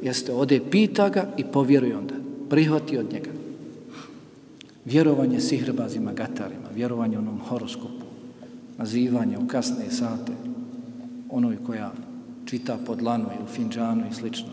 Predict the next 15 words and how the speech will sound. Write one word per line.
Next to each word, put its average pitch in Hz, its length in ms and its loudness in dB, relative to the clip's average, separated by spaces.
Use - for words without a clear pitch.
Da 117 60 -8
čovjek 123 360 -6
povjeruje. 131 460 -4
Rekao 131 320 2
je 123 60 4
Allahov 127 380 2
poslanik, 127 380 2
alejhi 120 300 2
salatu 120 360 2
vesselam, 113 220 0
ko 127 100 2
ode 123 220 2
vračaru 127 460 2
ili 110 160 -2
gataru, 135 440 4